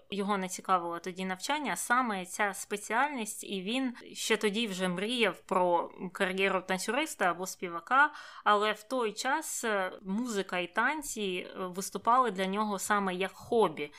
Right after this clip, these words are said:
тобто було паралельно з навчанням. А вже от як тільки він закінчив той мауп, він одразу побіг на кастинг "Фабрики зірок два". Але той кастинг він не пройшов.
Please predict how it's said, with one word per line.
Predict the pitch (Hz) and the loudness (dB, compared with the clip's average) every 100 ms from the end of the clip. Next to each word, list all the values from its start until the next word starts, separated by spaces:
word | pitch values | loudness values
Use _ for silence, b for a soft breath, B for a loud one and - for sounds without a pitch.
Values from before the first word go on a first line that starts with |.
| B B - | B B -6
тобто | 180 - 185 | -4 0 0
було | 175 202 233 | 2 2 4
паралельно | 220 185 190 208 208 190 | 4 4 6 4 2 -2
з | 175 202 - | -2 -4 -2
навчанням. | 202 208 - 226 175 160 151 160 B B - | -4 -4 0 2 2 -2 -16 -18 B B 2
А | 208 | 4
вже | 240 247 240 | 4 -2 -2
от | 226 214 | -4 -6
як | 220 214 | -6 -6
тільки | - 262 247 - 190 | -6 -6 -6 -6 -4
він | 214 202 | -2 -4
закінчив | 196 - 233 214 - 175 | -6 -6 -4 -4 -8 -6
той | 190 180 | -2 0
мауп, | 185 226 294 311 190 151 - 175 | 2 2 4 2 0 -6 -16 -8
він | 214 277 | -4 0
одразу | 233 196 226 233 214 | 0 2 2 2 -4
побіг | 208 175 220 240 | -4 -4 -4 -4
на | 208 190 | -2 -2
кастинг | 185 233 240 - - 185 165 - - b | 0 0 0 -2 -6 -6 -8 -16 -20 b
"Фабрики | - 226 240 208 196 214 | 0 4 4 2 -4 -4
зірок | 190 196 208 233 233 170 | -2 -2 -2 -4 -6 -10
два". | 185 185 233 190 151 - b b b _ 202 | -6 4 6 6 2 -6 b b b _ 2
Але | 196 208 254 | 4 4 2
той | 247 214 | 0 -2
кастинг | 185 240 285 302 - 190 170 | 0 2 2 2 -4 -6 -4
він | 175 240 254 | -6 -4 -4
не | 208 | -6
пройшов. | - 226 220 - 233 160 - | -2 -2 -2 -2 -2 -2 -8